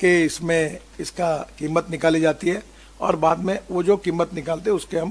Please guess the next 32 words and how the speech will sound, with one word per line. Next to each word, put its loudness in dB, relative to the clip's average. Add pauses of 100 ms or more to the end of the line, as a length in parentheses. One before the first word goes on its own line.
पैसे -4
देते -10
हैं। -18 (540)
बाद 6
में 2
उनको 4
नहीं 6
पटता 2
तो -4
वो 0 (100)
बाद 0
में -2
अपील 0
करते -4
हैं, -6 (580)
ट्रिब्यूनल -2
में 0
जाते 0
हैं -12 (400)
और 0
आखिरी 0
में -2
हाई -2
कोर्ट -2
में -4
जाते -2
हैं, -12
सुप्रीम -2
कोर्ट -8
तक -16
जाते -16
हैं। -20